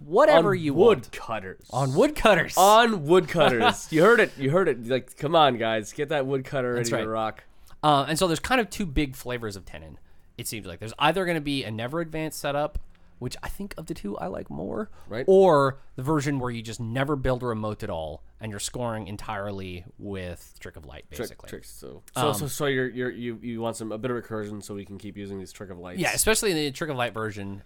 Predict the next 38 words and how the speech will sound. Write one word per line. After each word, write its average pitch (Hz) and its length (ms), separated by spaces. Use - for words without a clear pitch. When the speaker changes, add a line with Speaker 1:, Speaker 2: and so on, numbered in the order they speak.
Speaker 1:
And, 120 380
um, 104 420
the, 101 420
I - 40
think 131 180
the - 80
Polish - 640
national 277 360
champion 269 600
had 175 260
a 135 80
deck 117 320
like 120 200
this 107 200
Speaker 2:
Cool. 208 220
Speaker 1:
at 113 80
Worlds, 104 480
which 123 160
did 139 120
pretty 113 180
well. 101 200
Speaker 2:
Right, 170 240
right, 160 240
right. 165 160
Speaker 1:
But 170 120
you 151 100
use 135 200
stuff 117 200
like, 101 280
obviously, 113 360
lots 95 640
of 131 160
the 127 340
advanceable 101 1080
Wayland 98 380
Ice. 85 400
Speaker 2:
Yep. 127 180
Speaker 1:
So 82 300